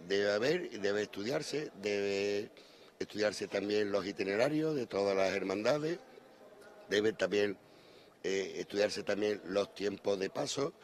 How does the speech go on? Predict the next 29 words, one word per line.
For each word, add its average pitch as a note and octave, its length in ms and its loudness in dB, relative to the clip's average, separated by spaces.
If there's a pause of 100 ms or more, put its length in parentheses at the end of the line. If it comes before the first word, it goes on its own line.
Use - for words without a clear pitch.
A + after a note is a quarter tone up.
(200)
los G2 260 2
tiempos G2+ 380 -2
que F#2+ 80 -2
tienen G2 260 -2
cada F#2+ 380 2
una F#2+ 160 0
de F#2 140 0
las F#2 100 2
hermandades, A2 720 0 (520)
¿eh? D3+ 180 -4 (300)
Y F#2+ 100 -10
puede G2+ 200 2
haber A#2 380 2
cambio G2+ 320 2
de G2 60 2
itinerario, A#2+ 600 0 (140)
cambio G#2+ 420 4
de G2+ 160 -2
posición G2+ 840 0 (400)
en G2 100 -4
los G2+ 140 0
días, D3+ 320 -2 (380)
y G#2 100 -6
yo G#2 220 0
creo A#2 380 2
que G#2+ 200 -4
cada G2+ 400 2
día G#2+ 340 -4
más G2+ 540 -4